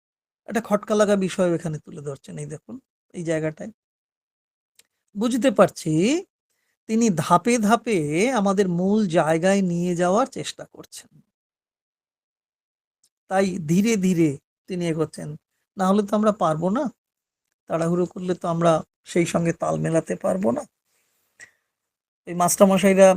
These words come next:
ক্লাসে, উম, সিলেবাস শেষ করায় ব্যস্ত থাকেন, তো দেখা গেল সবাই তো সেটা ধরতেই পারে না, তাই না? শ্রী অরবিন্দ সেরকম মাস্টারমশাই নন। এই যে দেখুন না, এই যে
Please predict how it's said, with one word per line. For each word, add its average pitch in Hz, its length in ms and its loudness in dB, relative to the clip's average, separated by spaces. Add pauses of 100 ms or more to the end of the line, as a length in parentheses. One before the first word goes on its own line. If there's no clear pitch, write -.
(400)
ক্লাসে, 185 360 0 (240)
উম, 165 400 -6 (760)
সিলেবাস 214 480 8 (100)
শেষ 190 120 -4 (100)
করায় 185 260 4
ব্যস্ত 165 220 0 (160)
থাকেন, 165 260 -18 (1900)
তো - 100 -12
দেখা 180 200 2
গেল 190 120 0 (180)
সবাই 180 240 2
তো 180 120 -10
সেটা 190 260 -4 (760)
ধরতেই 170 520 -2
পারে 143 240 2
না, 135 80 -12
তাই - 180 -18
না? 254 140 -18 (320)
শ্রী - 160 -8
অরবিন্দ 214 300 0 (120)
সেরকম 196 340 -4
মাস্টারমশাই 180 680 -8
নন। 143 140 -8 (1600)
এই 220 100 -4
যে 220 60 4
দেখুন 208 380 8
না, 123 60 -10 (640)
এই 185 120 -6
যে 175 120 0